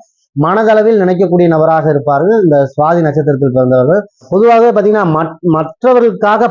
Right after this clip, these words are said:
பல நேரங்களில் தன்னை வருத்தி கொள்ளக்கூடிய நபர்களா இருப்பார்கள். "அவன் நம்ம கஷ்டப்பட்டா பரவாயில்லடா,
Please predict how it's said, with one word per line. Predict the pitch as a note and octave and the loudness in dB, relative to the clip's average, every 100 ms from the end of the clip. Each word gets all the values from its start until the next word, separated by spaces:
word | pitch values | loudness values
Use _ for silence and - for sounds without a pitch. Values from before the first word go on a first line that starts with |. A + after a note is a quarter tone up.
| - | -4
பல | D#3 G3+ B3 | -2 0 0
நேரங்களில் | A#3 A#3 A#3 A#3+ A3 E3+ | 0 0 0 0 -2 -2
தன்னை | F3 A3 B3+ | -2 0 0
வருத்தி | A3 G#3 G3 | 0 0 -2
கொள்ளக்கூடிய | F#3+ G#3 F3+ F3+ F3 D#3 | 0 0 0 0 2 2
நபர்களா | D#3 D#3+ D3+ | 0 2 0
இருப்பார்கள். | B2+ C3 B2 A#2 - _ _ | -2 -2 0 -2 -4 _ _
"அவன் | - C3 E3+ E3+ E3 D#3+ | -8 -4 -2 -2 -2 0
நம்ம | D3 E3 F#3+ | 0 0 0
கஷ்டப்பட்டா | F3+ B3 G#3+ A3+ A#3 | -2 -2 -2 0 0
பரவாயில்லடா, | F#3+ F#3 F#3 F3+ | 0 0 0 -2